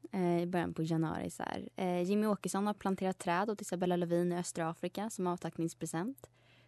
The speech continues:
Kungen har vaccinerats mot covid och det är sista veckan på höstterminen på Uppsala universitet. Men det är inte det här vi ska prata om idag här på Scenlunch P K, utan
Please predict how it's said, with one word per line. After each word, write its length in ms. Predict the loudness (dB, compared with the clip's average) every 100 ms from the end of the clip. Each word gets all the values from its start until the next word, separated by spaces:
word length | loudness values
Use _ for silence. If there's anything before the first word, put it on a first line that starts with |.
| _
Kungen 480 | 0 2 4 2 0
har 220 | 0 -2
vaccinerats 840 | -2 -4 0 0 0 0 -2 -6
mot 140 | -10 -4
covid 460 | 0 2 2 -2 -8 _ -20 -20 -20
och 240 | _ 2
det 60 | 2
är 60 |
sista 380 | 2 -2 -4 -2
veckan 360 | -4 -4 -6 -4
på 80 | -4
höstterminen 760 | -4 -2 -2 -2 -2 -2 -6
på 120 | -10
Uppsala 340 | -14 -8 -8 -6
universitet. 720 | -6 -6 -4 -4 -6 -12 -20 _ _ _ -20 _
Men 420 | -2 2 4 4 2
det 200 | 2 2
är 40 |
inte 160 | 4 4
det 60 |
här 100 | 2
vi 160 | 2 0
ska 140 | -2
prata 300 | -2 -4 -4
om 100 | -4
idag 120 | -2
här 120 | -4 -4
på 100 | -4
Scenlunch 380 | -2 -2 -4 -6
P 180 | -6 -4
K, 220 | -6 -6 -6
utan 640 | -4 -2 0 0 -2